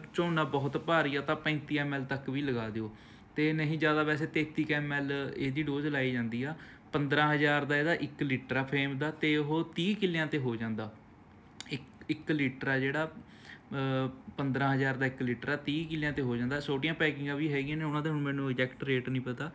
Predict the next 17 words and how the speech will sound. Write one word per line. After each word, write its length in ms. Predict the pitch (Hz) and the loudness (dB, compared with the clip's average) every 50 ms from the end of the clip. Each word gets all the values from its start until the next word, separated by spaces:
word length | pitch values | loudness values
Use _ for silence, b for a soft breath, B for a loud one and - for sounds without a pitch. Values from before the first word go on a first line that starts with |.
| B B B B B B B | B B B B B B B
ਤਕਰੀਬਨ 420 | - 170 165 - 180 190 196 220 226 | 0 0 2 4 2 4 4 4 4
ਪੰਜ 320 | 226 - 202 185 180 175 | 4 6 4 6 6 4
ਸੌ 200 | 175 - 180 175 | 0 2 2 2
ਰੁਪਏ 320 | 170 170 - 175 175 170 170 | 2 2 2 4 4 4 4
ਦੀ 120 | 165 170 | 4 4
ਇਹ 140 | 165 160 160 | 2 2 2
ਤੁਹਾਡੀ 300 | - 175 175 170 165 160 | 0 0 0 0 0 0
ਏਕੜ 280 | 147 139 - - 147 | 0 0 0 0 0
ਦੀ 220 | 139 131 147 180 214 B B B B B B - - | 0 0 -2 -2 -2 B B B B B B -12 -10
ਫੇਮ 380 | 135 - 151 143 139 139 151 180 | -6 -2 0 0 0 0 0 -2
ਜ਼ਰੂਰ 440 | 175 147 - 139 135 139 151 185 208 | -4 -2 0 0 2 2 2 2 0
ਪਵੇਗੀ 540 | 208 - 151 139 131 127 127 127 120 127 | 0 2 4 4 6 6 4 4 2 2
ਹੀ 80 | 131 156 | 0 -2
ਪਵੇਗੀ। 580 | 165 - - 120 113 113 110 104 107 110 107 110 B B B B - - | -2 0 0 0 0 0 -2 -4 -4 -6 -6 -8 B B B B -6 0
ਤੇ 140 | 143 151 | 0 2
ਉੱਧਰ 420 | - - 170 156 147 156 202 190 208 | 2 2 0 0 2 2 4 4 6
ਜਿਹੜੀ 360 | 185 190 190 196 202 196 190 | 6 6 6 6 6 4 2